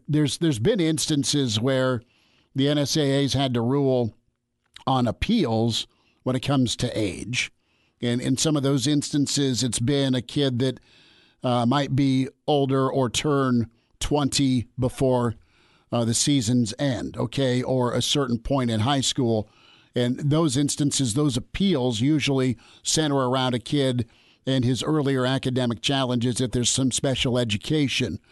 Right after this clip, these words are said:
that's been involved, all right? And, uh,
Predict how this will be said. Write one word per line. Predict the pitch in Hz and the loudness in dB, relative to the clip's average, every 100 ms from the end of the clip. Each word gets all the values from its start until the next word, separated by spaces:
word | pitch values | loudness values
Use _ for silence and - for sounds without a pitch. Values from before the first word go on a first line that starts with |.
| - - - - | -20 -20 -12 -4
that's | 120 - | -4 0
been | 135 | 0
involved, | 127 113 123 120 113 107 - _ _ _ _ | 2 2 2 2 2 -2 -10 _ _ _ _
all | 110 110 | -2 0
right? | 117 110 110 _ | 0 -2 -4 _
And, | 135 123 117 113 101 _ _ _ _ - | -4 0 0 0 -4 _ _ _ _ -6
uh, | 113 110 | -2 0